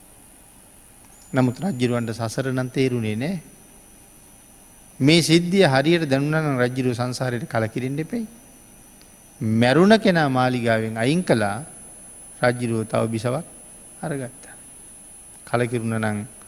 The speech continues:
තව කෙනෙක් ගන්නෙ, ගන්නෙ නෑ. අත්හැරියේ නෑ එහෙම. නමුත් අර උපරි දේවිය ඇයි මෙහෙම ඉපදුනේ? තමන්ගේ ලස්සන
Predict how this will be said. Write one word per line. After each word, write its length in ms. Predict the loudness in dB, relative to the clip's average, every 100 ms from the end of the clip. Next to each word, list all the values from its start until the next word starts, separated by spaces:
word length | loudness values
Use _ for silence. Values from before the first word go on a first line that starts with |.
| -20 -20 -14
තව 160 | -2 -2
කෙනෙක් 300 | -2 -6 -4
ගන්නෙ, 360 | -4 -4 -6 -8 -14 -20 -20 -20 -10
ගන්නෙ 280 | -6 -6 -8
නෑ. 160 | -12 -16 -20 -20 -20 -20 -20 -20 -20 -20 -20 -20 -20 -20 -8 -6
අත්හැරියේ 480 | -6 -6 -4 -2
නෑ 280 | 0 0 -2
එහෙම. 180 | -6 -10 -12 -18 -20 -20 -20 -20 -20 -20 -20 -20 -20 -20 -20 -20 -20 -20 -20 -20 -20 -20 -20 -20 -20 -20 -8
නමුත් 220 | 2 2 2 2
අර 140 | 4 4 2 -2 -10 -14 -14 -20 -20 -20 -20 -20 -20 -20 -20 -20 -20 -6 -2
උපරි 360 | 4 6 6
දේවිය 760 | 6 6 6 4 2 2 -2 -6 -12 -20 -20 -20 -20 -20 -20 -20 2
ඇයි 160 | 4 4
මෙහෙම 320 | 4 2 2
ඉපදුනේ? 760 | 2 0 0 0 0 -4 -8 -20 -20 -20 -20 -20 -20 -20 -20 -20 -20 -20 -20 -20 -20 -20 -20 -20 -20 -20 -2
තමන්ගේ 520 | 2 2 2 0 0
ලස්සන 500 | 2 0 -2 -4 -2